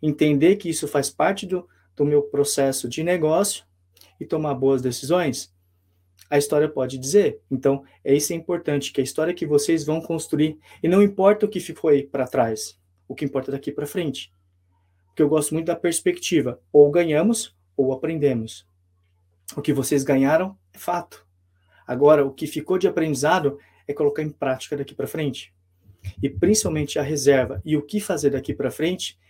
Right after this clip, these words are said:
esse é um legado bastante interessante. Todos os projetos de vida, né, que eu vejo como os maiores erros, eles vêm antes. Então, essa inversão dos projetos de vida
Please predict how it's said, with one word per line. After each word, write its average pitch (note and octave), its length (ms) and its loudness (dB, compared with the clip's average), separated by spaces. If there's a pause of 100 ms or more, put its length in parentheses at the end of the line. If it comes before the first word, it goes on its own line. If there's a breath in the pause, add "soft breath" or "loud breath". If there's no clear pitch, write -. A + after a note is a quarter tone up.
(140)
esse G3+ 280 2
é - 20 0
um - 20 -4
legado D3 380 -4
bastante C3+ 400 -6
interessante. C3 720 -4 (420)
Todos F3+ 380 0
os D#3+ 140 -8
projetos C3 600 0
de A#2+ 120 -10
vida, C3 480 -4 (360)
né, C3+ 320 2
que - 80 2
eu C#3 60 6
vejo C3+ 260 2
como C3 220 -4
os B2 100 -10
maiores B2 360 -2
erros, D3 240 0
eles C3+ 200 -2
vêm C#3+ 300 2
antes. - 420 -4 (1040)
Então, D3 520 0
essa D#3 340 2
inversão D3 540 0
dos B2+ 180 -4
projetos D#3 480 2
de D#3+ 80 -12
vida C#3 320 -4